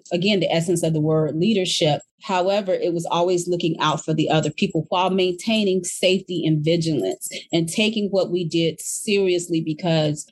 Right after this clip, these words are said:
you know, running to the bunker, you got the mortar rounds coming, you know, you're running to the bunker and you're having to have all your gear on. And then at the same time, you're having to triage patients, you're trying to, you're having a decon, and, you know, you're having to jump sites. And so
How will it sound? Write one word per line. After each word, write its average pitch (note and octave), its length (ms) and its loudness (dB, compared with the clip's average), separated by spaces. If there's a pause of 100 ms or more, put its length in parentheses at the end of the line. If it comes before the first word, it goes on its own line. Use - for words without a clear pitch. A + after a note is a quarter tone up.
you F#3 120 0
know, D#3 200 2
running E3 340 0
to F#3+ 100 -4
the F#3 100 -2
bunker, F3 460 0
you D3 160 0
got D3+ 100 0
the E3+ 60 0
mortar F#3 300 2
rounds D#3 400 0
coming, D3+ 380 2
you D#3 160 2
know, D#3+ 120 2
you're D#3 180 2
running F3 240 2
to F#3+ 100 -4
the F#3 100 -2
bunker F3 520 0
and D3+ 400 0
you're F3 120 0
having F3 460 2
to A3 120 0
have F3 180 0
all F3 160 2
your F3 160 -2
gear F3+ 300 0
on. D#3 360 2
And D#3 160 2
then E3+ 140 2
at - 80 0
the F3+ 80 -4
same F3 300 0
time, F3 240 0
you're E3 80 2
having E3+ 240 2
to E3 80 0
triage F3 640 0
patients, F3 500 0
you're D#3+ 80 -2
trying E3+ 240 -2
to, E3 160 0 (100)
you're F3 120 0
having F3 240 2
a F3 120 0
decon, G#3+ 440 0
and, D#3 720 2 (180)
you E3+ 60 0
know, E3 100 2
you're E3+ 220 2
having F3 200 0
to F#3 80 2
jump F#3+ 360 0
sites. G3 680 -2
And E3 160 2
so D#3+ 600 0